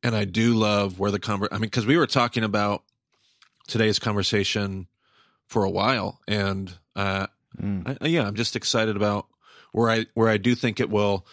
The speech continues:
Speaker 1: land. And don't get your hopes too much, you know, up too much about what landing means, but I do think I like
Speaker 2: Float.
Speaker 1: where
Speaker 2: We'll, we're gonna float in a general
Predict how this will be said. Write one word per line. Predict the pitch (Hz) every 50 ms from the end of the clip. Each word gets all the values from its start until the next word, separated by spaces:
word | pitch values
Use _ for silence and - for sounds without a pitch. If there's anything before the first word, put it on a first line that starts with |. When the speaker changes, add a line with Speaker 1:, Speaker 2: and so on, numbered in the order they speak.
| - - - - - - _ _ _ _ -
Speaker 1:
land. | - 127 127 135 143 156 175 180 160 131 117 104 101 98 95 92 92 - -
And | - 127 120 117
don't | 131 131 -
get | 151 131 -
your | 143 123
hopes | 127 156 156 - - - -
too | - - 131
much, | 113 110 110 110 - _
you | - 113
know, | 101 95 98 - -
up | 151 165 - - 92
too | - - -
much | 107 101 - -
about | 107 107 101
what | 90 110 - -
landing | 107 104 110 117 117 120 117 110 117 110 107 104 98
means, | 104 117 127 117 101 98 95 87 90
but | 98 107 104 107 - - _ _ _ _ _ _ _ _ _ _ _ _ _ -
I | 110 107
do | 98 113 117
think | 107 - 113 101 -
I | 107
like | 104 107 104
Speaker 2:
Float. | 113 131 120 117 104 101
Speaker 1:
where | 101 101 101 101 101 - _ _
Speaker 2:
We'll, | 120 110 110 120 123 117
we're | - 120 127
gonna | 120 123 98 90
float | - - - 120 117 117 113 110 -
in | 110 110
a | 104 104
general | 107 92 107 104 104 107 107 104 104 101 101 98 92